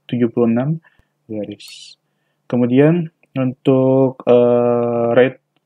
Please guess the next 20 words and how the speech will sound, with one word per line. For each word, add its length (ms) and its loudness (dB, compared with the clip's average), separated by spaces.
horizontal 480 0
samplingnya, 720 -4
yaitu 240 -4
adalah 320 -2
delapan 320 -6
ratus 160 -12
lima 240 -6
puluh 240 -4
delapan 320 -8
untuk 160 -8
N 160 -8
T 80 -6
S 160 -14
C, 320 -6
delapan 480 -2
ratus 240 -10
enam 160 -10
puluh 240 -8
empat 240 -8
untuk 240 -10